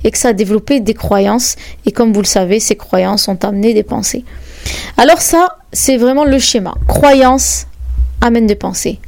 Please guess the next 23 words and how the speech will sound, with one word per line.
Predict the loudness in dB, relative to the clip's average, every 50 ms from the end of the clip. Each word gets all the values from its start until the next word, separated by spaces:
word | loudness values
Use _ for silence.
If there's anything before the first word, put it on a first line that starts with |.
| -10 -4
Les | -2 0 0
pensées | 0 0 0 0 0 0 0 0 0 0 -2 -8 -16 -20 -20 -8 -4 -2
amènent | 0 2 2 2 2
des | 2 2 0
actions. | -2 -4 -6 -6 -6 -4 -6 -6 -8 -14 -20 -6 -2
Les | 0 2 2 2 0
actions | -2 -2 -4 -4 -4 -4 -6 -6 -10 -14 -18 -10 -6
amènent | -2 0 2 2 2
du | 2 0
résultat. | 0 0 0 -2 -2 -2 -4 -6 -6 -8 -16 -20 -20 -20 -20 -20 -20 -20 -18 -18 -16 -16 -10 -6
Ça, | -2 0 2 2
c'est | 2 0 -2
vraiment | -2 0 0 0 2 2 2
le | 2 2
chemin, | 0 0 0 0 2 2 2 0 0 -4 -8 -14 -18 -20 -20 -20 -14 -6 -4
le | -2
cercle | 0 0 0 -2 -2 0 -2 -2
vicieux | -2 -2 -4 -4 -4 -4 -2 -2 0 0 -2 -2 -6 -12 -16 -16 -16 -16 -16 -14 -6 -2
que | -2 0
vivent | 2 2 2 0 0
beaucoup | -2 -2 -2 0 -2
de | 0
personnes. | 0 -2 -2 -2 -2 -2 -2 -4